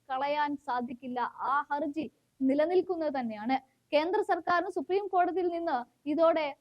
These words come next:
വൻ തിരിച്ചടിയാണ് നേരിട്ടതും. നേരത്തെ സംസ്ഥാനത്ത് കേസെടുക്കാൻ സി ബി ഐക്ക് നൽകിയ അനുമതി ബംഗാൾ സർക്കാർ തന്നെ നി-, പിൻവലിച്ചിരുന്നു. പിന്നാലെ സന്ദേശ് ഗാലി വിഷയത്തിൽ അനുമതിയില്ലാതെ കേസെടുത്ത സി ബി ഐ നടപടിയാണ്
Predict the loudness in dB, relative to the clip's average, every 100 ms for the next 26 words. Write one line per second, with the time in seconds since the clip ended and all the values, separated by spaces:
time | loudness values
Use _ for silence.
0 | -8 -4 -2 -2 -2 -4 -2 -4 -2 -2
1 | -4 -4 -4 0 0 0 _ _ -4 -2
2 | -2 -4 -6 -6 -4 -4 -4 -2 -2 -2
3 | -6 -4 -4 -4 -6 0 -2 -2 -6 -6
4 | -2 -2 -2 -4 -2 -2 -4 -8 _ -2
5 | 0 2 2 4 4 2 0 0 2 0
6 | -2 -6 -10 _ _ _ 0 2 2 2
7 | 0 -4 -10 _ -4 0 4 2 0 -8
8 | _ -4 0 0 2 4 4 4 2 -2
9 | -2 0 0 0 0 4 4 4 0 -2
10 | 0 2 2 -2 -6 -8 -4 -2 2 2
11 | 2 -2 -2 0 -2 -2